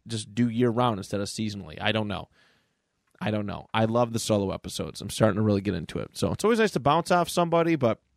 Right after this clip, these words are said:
again, scheduling stuff I've always had an issue with the show. Um,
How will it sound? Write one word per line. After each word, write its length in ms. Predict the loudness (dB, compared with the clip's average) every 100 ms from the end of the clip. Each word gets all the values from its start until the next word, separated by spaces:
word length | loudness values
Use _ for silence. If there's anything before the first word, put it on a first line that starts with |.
| _ _ -18 -12
again, 340 | -4 -2 -2 _ _ _ _ _ -14
scheduling 440 | 0 0 2 0
stuff 240 | 2 0 2
I've 120 | 4
always 160 | 4
had 100 | 2
an 80 | 0
issue 240 | 0 0 0
with 140 | 0
the 80 | -2
show. 360 | 2 4 4 0 -12 _ _ _ _ _
Um, 480 | -10 -8 -6 -8 -10